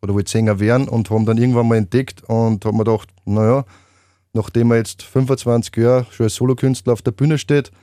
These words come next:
einer der besten Entertainer weltweit ist und, äh, spektakuläre Auftritte hat“, hab ich mir gedacht, „Na ja,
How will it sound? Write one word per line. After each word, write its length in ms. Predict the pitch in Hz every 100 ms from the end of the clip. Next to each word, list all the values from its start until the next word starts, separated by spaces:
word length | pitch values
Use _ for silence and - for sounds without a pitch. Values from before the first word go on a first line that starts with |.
| _ _ _ _
einer 320 | 107 107 113
der 480 | 107 113 104 104 101 98 - _ _
besten 340 | 117 117 - 117
Entertainer 540 | 107 120 - 117 113
weltweit 420 | 107 92 101 117
ist 280 | 147 135 - - _
und, 400 | 131 151 160 -
äh, 500 | 117 123 123 127 127 -
spektakuläre 760 | - 117 - 123 120 117 113
Auftritte 480 | 107 - 147 127 143 131
hat“, 220 | 131 131 - _ _ _ _ _ _ _
hab 140 | 110 117
ich 40 |
mir 140 | 131 127
gedacht, 480 | 127 127 - - _
„Na 120 | 107
ja, 220 | 113 147